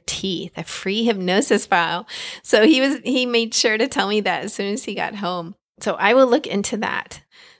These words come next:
That was a problem for a long time for me. My jaw would get really sore and it affects your teeth and all of that. So I'll look into that. I am gonna talk about deeper healing and regressive hypnosis, as well as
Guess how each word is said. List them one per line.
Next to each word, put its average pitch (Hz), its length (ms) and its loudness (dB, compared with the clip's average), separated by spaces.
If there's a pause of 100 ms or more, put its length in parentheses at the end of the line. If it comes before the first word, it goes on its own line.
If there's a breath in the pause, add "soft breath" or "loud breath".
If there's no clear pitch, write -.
(140 soft breath)
That 214 400 0
was 190 260 2
a - 80 -4
problem 185 560 0
for - 220 -8
a 175 80 -4
long 190 420 4
time 208 220 -2
for 185 120 -6
me. 180 140 0
My 165 160 -6
jaw 165 360 0
would 202 120 -2
get 190 160 -2
really 196 300 2
sore 185 720 0
and 180 280 -6
it 175 80 -8
affects 214 300 2
your 180 80 2
teeth 202 500 0
and 160 120 -2
all 196 220 4
of 185 100 -4
that. - 260 -8
So - 80 -10
I'll 240 180 2
look 277 200 -2
into - 240 -6
that. - 220 -8 (360)
I 185 120 2
am 196 220 4
gonna 214 220 6
talk 196 300 0
about 175 320 -6
deeper 180 220 -6
healing 240 800 2
and 175 160 -2
regressive 196 580 -2
hypnosis, 208 960 -4 (500 soft breath)
as 175 160 0
well 190 520 6
as 190 920 -2